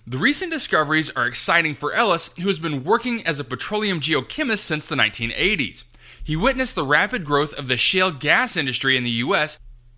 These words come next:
which revolutionized the energy market. Now, he said, "Here we are in what I think is probably a second revolution." "White hydrogen is very promising," agreed Isabel Moretti, a scientific researcher at the University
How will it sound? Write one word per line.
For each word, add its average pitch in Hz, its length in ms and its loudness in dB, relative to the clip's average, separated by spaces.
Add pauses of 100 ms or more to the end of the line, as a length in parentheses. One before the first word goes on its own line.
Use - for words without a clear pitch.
(120)
which - 240 -4
revolutionized 160 960 2
the 165 140 0
energy 120 320 2
market. 143 480 2 (100)
Now, 160 320 2
he 220 100 2
said, 101 420 2 (300)
"Here 233 240 -2
we 269 220 2
are 131 260 4
in 139 200 -2
what 147 260 2
I 208 220 2
think - 280 -2
is 139 200 -4
probably 175 640 -2
a 123 80 -6
second - 580 0
revolution." 117 760 0 (520)
"White 269 220 4
hydrogen 180 500 0
is 165 200 -2
very 131 280 4
promising," 196 680 -2
agreed 139 340 -2
Isabel 156 580 2
Moretti, 127 560 2 (440)
a 143 60 -8
scientific 180 580 0
researcher 147 680 -2
at 131 120 -2
the 123 80 -6
University 143 920 -2